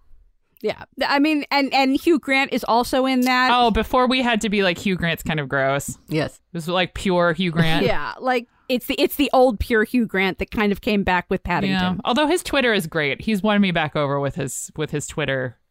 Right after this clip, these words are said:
Speaker 2: like, fighting with Boris Johnson's government. So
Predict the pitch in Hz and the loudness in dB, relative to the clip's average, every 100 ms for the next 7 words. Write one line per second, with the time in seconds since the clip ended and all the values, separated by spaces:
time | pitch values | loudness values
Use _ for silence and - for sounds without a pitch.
0 | _ - 139 - - 139 131 127 127 _ | _ -8 -8 -8 -8 -6 -4 -4 -6 _
1 | - - 123 120 135 131 - - - - | -18 -10 -8 -8 -10 -10 -10 -12 -12 -12
2 | - - - - - | -14 -14 -16 -14 -12